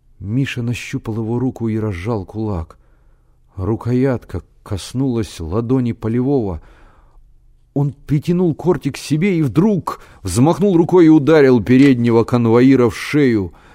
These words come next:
Миша бросился под ноги второму, тот упал на Мишу, а Полевой прыгнул из синей в темноту ночи. Но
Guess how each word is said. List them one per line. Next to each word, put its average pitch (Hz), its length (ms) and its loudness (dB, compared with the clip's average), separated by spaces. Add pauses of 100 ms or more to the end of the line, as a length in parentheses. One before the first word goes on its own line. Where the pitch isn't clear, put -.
(160)
Миша 139 400 0
бросился 135 880 0
под 160 340 0
ноги 135 220 2
второму, 156 520 2
тот 156 220 -2
упал 156 340 2
на 139 140 2
Мишу, 175 460 0 (320)
а 135 100 0
Полевой 170 480 4
прыгнул 139 640 2
из 135 180 0
синей 147 480 0
в - 160 -10
темноту 123 540 0
ночи. 117 560 -2 (1700)
Но 104 680 -4